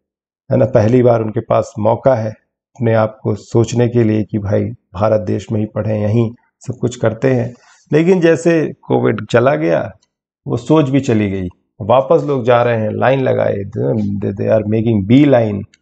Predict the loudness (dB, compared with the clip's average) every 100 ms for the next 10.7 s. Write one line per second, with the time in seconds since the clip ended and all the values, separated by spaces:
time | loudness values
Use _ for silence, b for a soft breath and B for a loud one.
0 | _ _ _ _ _ _ _ _ _ -20
1 | _ _ _ -6 -6 0 2 2 4 2
2 | 2 0 0 0 0 -2 -2 0 0 -2
3 | -2 -4 -4 -6 -4 -6 -8 -14 -20 _
4 | _ _ _ _ _ _ _ _ 0 2
5 | 2 2 2 4 2 2 -2 -2 -6 -2
6 | -2 -2 0 0 0 -8 -20 _ _ _
7 | _ _ _ _ _ -4 -2 0 0 2
8 | 0 0 0 0 0 2 4 4 2 -2
9 | -2 -6 _ _ -14 -10 -8 -2 -2 0
10 | -4 -4 -4 -4 -4 -6 -8